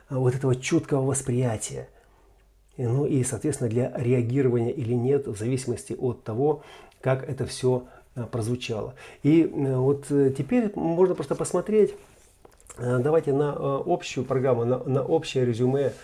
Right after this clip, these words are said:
Э, вот у нас, э, четверти здесь разделены.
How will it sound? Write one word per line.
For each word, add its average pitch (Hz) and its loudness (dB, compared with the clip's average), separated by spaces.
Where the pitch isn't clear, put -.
Э, 120 4
вот 151 2
у 143 2
нас, 151 2
э, 120 4
четверти 127 -2
здесь 113 -4
разделены. 160 4